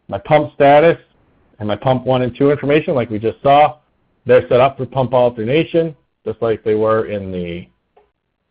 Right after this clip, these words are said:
previous example with the sumps. But because we're talking about a lift station, I wanna know a little bit more information.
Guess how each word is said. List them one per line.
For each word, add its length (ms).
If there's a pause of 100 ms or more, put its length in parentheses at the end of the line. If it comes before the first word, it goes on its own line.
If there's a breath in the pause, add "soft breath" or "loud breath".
(280)
previous 340
example 380
with 120
the 120
sumps. 280 (840)
But 260
because 300
we're 140
talking 240
about 140
a 40
lift 280
station, 320
I 60
wanna 180
know 160
a 20
little 160
bit 140
more 160
information. 540